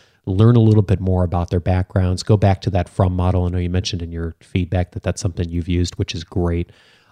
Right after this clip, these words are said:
um, and to build rapport, and then to look for what it is that they need right now. What are some immediate needs that those people have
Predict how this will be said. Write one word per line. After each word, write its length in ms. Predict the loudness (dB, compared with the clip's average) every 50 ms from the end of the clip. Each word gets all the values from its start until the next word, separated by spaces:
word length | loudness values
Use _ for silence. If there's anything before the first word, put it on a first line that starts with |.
| -6
um, 240 | -6 -4 -4 -6 -8 -8 -6
and 300 | -4 -4 -4 -4 -6 -6
to 320 | -2 2 2 4 4 2 2
build 320 | 2 4 4 4 6 6
rapport, 600 | 4 4 2 2 0 2 2 2 2 2 0 -2 -4 -12 _ _ _ _ _ _ _
and 560 | 2 4 6 6 6 6 4 4 2 0 -2 -4 -4
then 420 | 0 2 4 4 6 4 4 2
to 380 | 0 -4 -2 2 4 6 6 6
look 300 | 6 4 4 2 0 -4
for 320 | -4 0 2 4 4 4
what 320 | 4 4 6 6 6 6
it 140 | 4 2 2 0 0
is 400 | 2 4 4 4 4 2 0 0
that 340 | 0 2 4 4 4 2 -2
they 420 | -2 2 4 4 6 6 4 4 2
need 640 | 2 2 2 2 2 4 4 2 2 2 0 -2 -2
right 380 | -2 -2 0 0 0 -2 -4 -6 _ -10
now. 440 | -8 -6 -6 -6 -8 -10 -12 -16 -8 -4
What 240 | 0 2 2 4
are 80 | 4 2
some 320 | 2 2 0 0 0 0 -2 -4
immediate 920 | -4 -2 -4 -4 -4 -2 0 0 2 2 2 4 4 4 2 0 -2 _ _
needs 600 | -2 2 2 2 2 0 -2 -6 -10 -10 -10 -10 -10 _ _ _ _ _ _ _ -8
that 400 | -2 0 2 2 2 0 -2 -4
those 540 | -2 2 4 6 8 8 8 6 6 4 0 -8
people 540 | -6 0 0 0 0 2 2 2 2 2
have 520 | 0 0 -2 -2 0 0 -2 -4 -4 -4